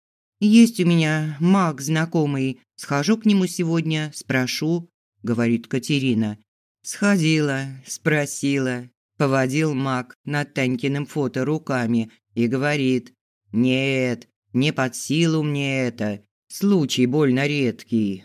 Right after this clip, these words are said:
магия бессильна». Тогда Олечка, самая молодая, решила в руки дело взять. «У меня, говорит, друг есть, пикапом владеет и Н Л П,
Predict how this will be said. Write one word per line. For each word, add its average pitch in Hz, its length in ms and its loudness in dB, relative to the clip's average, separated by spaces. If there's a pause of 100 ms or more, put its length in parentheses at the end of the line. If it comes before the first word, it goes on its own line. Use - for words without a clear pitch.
(100)
магия 165 720 2
бессильна». 117 960 0 (500)
Тогда 123 340 0
Олечка, 123 580 -4 (180)
самая 123 420 -2
молодая, 127 720 -4 (160)
решила 143 440 0
в 131 80 -4
руки 165 380 0
дело 151 380 0
взять. 139 420 -4 (380)
«У 104 100 -4
меня, 123 360 0
говорит, 160 540 -2 (220)
друг 185 420 2
есть, 113 480 -2 (300)
пикапом 139 720 -4
владеет 127 720 0 (240)
и 123 260 -2
Н 127 220 0
Л 123 180 0
П, 123 400 -4